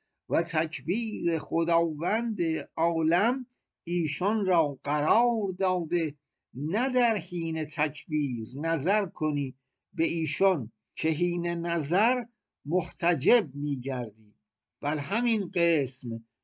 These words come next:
که در حروف الله اکبر نمی‌بینی الا الله را،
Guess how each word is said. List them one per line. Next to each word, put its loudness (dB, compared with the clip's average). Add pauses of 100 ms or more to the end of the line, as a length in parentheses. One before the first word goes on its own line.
که -2
در 2
حروف 0 (680)
الله 2
اکبر 0
نمی‌بینی -4
الا 4
الله 2 (220)
را، 4